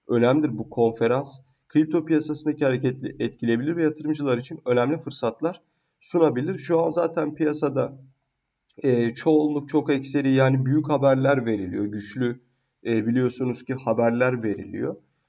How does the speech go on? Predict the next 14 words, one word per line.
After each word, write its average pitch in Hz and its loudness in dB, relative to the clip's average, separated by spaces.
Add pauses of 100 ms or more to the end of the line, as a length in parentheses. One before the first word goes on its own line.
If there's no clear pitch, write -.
(240)
Altcoin 135 2
projelerinin, 135 2 (420)
e, 110 0
tamamı 135 2 (220)
bunu 147 6
gerçekleştiriyor. 113 0
Aynı 127 2
zaman 123 0
dilimlerinde 120 -2
gördüğünüz 117 -2
gibi 117 -4 (100)
etkinliklerdir, 120 -2
şudur 117 -6
budur. 123 -4